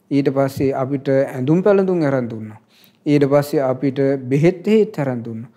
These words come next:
අපි අවුවෙන් වැස්සෙන් ආරක්ෂා කළා කියලා ඒ දරුවෝ හිතනවා. අන්න ඒ වගේ එකක් තමයි මේ ධර්මයේ තුල ඒ ගුණයක් පිහිටන කෙනාට ඒ භාග්‍යතුන් වහන්සේ ගැන,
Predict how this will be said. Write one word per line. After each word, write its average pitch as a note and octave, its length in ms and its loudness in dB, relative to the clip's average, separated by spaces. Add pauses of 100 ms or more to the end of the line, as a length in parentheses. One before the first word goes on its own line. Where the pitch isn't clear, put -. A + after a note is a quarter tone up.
(220)
අපි C3+ 280 0
අවුවෙන් D3+ 480 2
වැස්සෙන් F#3+ 380 -2
ආරක්ෂා C3+ 540 -4
කළා B2+ 280 -6
කියලා F3 360 -4 (720)
ඒ A#3 120 6
දරුවෝ E3+ 420 6
හිතනවා. C3+ 480 -2 (1400)
අන්න G3 320 2
ඒ A3 220 6
වගේ G#3 240 4
එකක් F3 240 0
තමයි C3 460 -2 (600)
මේ F#3+ 220 4
ධර්මයේ D#3 460 2
තුල F3+ 200 4 (1080)
ඒ A#3+ 180 6
ගුණයක් G3 600 4
පිහිටන A3+ 440 0
කෙනාට G3+ 440 -2 (920)
ඒ F#3+ 120 6
භාග්‍යතුන් F#3+ 760 2
වහන්සේ G#3 580 0 (100)
ගැන, C3 260 0